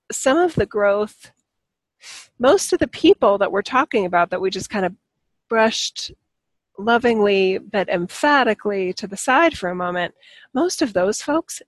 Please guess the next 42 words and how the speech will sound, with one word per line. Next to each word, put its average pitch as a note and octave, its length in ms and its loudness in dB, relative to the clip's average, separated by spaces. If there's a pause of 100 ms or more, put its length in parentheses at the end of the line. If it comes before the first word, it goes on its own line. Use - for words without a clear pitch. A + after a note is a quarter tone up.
(120)
they E4 140 6
can't - 400 -2
see B3 220 -2
the G#3+ 100 4
growth A3+ 320 0
you've G#3+ 180 -2
already F3 440 0
experienced. D#3 840 -6 (800)
They D#4+ 120 2
can't. - 600 0 (160)
They B3+ 140 4
probably C#4 460 0
still D4 360 4
look A#3+ 180 2
at B3+ 60 -6
you B3 160 -2
exactly A3 540 0
the G#3+ 100 -4
same G#3 300 0
way G3+ 100 2
they've F3+ 220 0
always G#3 440 4
looked - 200 -8
at - 100 -8
you. - 220 -12 (1800)
That's A3 160 -2
funny, A3+ 600 4
right? A3+ 440 2
Because B3 280 2
you C4+ 280 6
know G#3+ 240 4
how F#3 100 0
much E3+ 240 -2
you've D#3+ 160 -8
changed. E3+ 540 -6 (100)
I E3 180 2
can F4+ 200 0
see F3+ 160 -2
how F3+ 120 -2
much D#3+ 280 -8
you've D#3+ 160 -10
changed, E3 640 -6